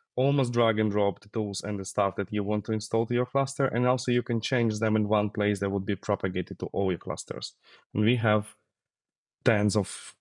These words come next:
Kubernetes clusters inside Altenar. So that helps us to manage the infrastructure aspect. Then when it comes to application aspect, the way we deliver application is we found it more convenient using C I C D systems. So basically the, the application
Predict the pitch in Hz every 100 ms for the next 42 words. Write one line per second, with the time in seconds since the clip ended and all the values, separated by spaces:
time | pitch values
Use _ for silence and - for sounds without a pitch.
0 | _ - 104 101 95 95 - 98 92 -
1 | 98 92 - 98 90 95 90 87 92 110
2 | 113 131 135 _ _ _ _ _ _ _
3 | _ - - 98 101 - 101 98 - 101
4 | 90 - - 101 98 95 92 - - 101
5 | 107 98 98 - 90 - - - - -
6 | 135 147 143 139 139 135 - 113 110 -
7 | 170 - 110 98 - 95 104 120 110 104
8 | 107 104 104 113 - 156 - 110 113 -
9 | _ _ _ 123 117 117 110 104 107 107
10 | 104 101 101 98 98 98 95 92 98 92
11 | - 92 87 - - - - - - 92
12 | 87 95 - 95 98 92 98 95 95 -
13 | - - 107 101 98 107 - 110 - 101